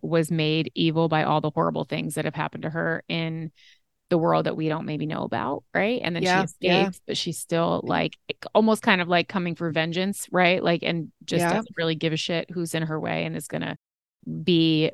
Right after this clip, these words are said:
Speaker 2: Right.
Speaker 1: awful if it means she doesn't have to experience what she did.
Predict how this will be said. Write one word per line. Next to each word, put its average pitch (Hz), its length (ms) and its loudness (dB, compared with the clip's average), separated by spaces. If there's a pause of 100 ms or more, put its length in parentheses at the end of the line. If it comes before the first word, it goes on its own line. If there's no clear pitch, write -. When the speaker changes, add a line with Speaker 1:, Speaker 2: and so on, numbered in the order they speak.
Speaker 2:
Right. 160 280 6
Speaker 1:
awful 175 500 4
if 175 220 2
it - 120 0
means 165 540 -2
she 160 340 0
doesn't 160 280 -2
have 151 200 -4
to 160 320 -2
experience 160 680 -6
what 151 140 -6
she 156 160 -8
did. 185 320 -4